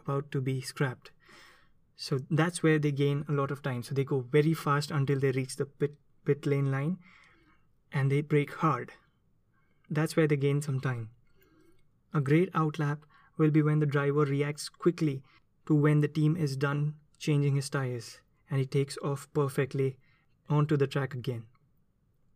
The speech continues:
Pit lanes are usually parallel to the starting grid, but sometimes where and how the pit exit opens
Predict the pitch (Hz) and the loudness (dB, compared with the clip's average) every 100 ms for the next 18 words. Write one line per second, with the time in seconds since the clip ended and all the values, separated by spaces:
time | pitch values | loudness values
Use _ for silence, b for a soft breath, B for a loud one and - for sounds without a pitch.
0 | _ _ _ _ _ _ _ _ _ _ | _ _ _ _ _ _ _ _ _ _
1 | _ _ _ _ _ _ _ _ _ _ | _ _ _ _ _ _ _ _ _ _
2 | _ _ _ 202 202 202 196 185 151 151 | _ _ _ 2 4 2 2 2 4 4
3 | 156 156 156 160 - _ 156 143 143 147 | 4 2 0 -2 -12 _ 4 6 6 0
4 | 147 143 139 - 139 139 135 131 131 B | 0 -2 -2 -6 -4 -2 -2 -4 -8 B
5 | B B B - 151 - 196 202 165 127 | B B B -10 -6 -2 0 0 0 -2
6 | 131 - - 143 165 190 170 160 147 156 | -6 -8 0 4 4 2 0 0 2 2
7 | 156 156 160 160 151 131 147 - 156 151 | 2 0 -2 -2 -4 -2 -4 0 -2 0
8 | 131 120 | -6 -8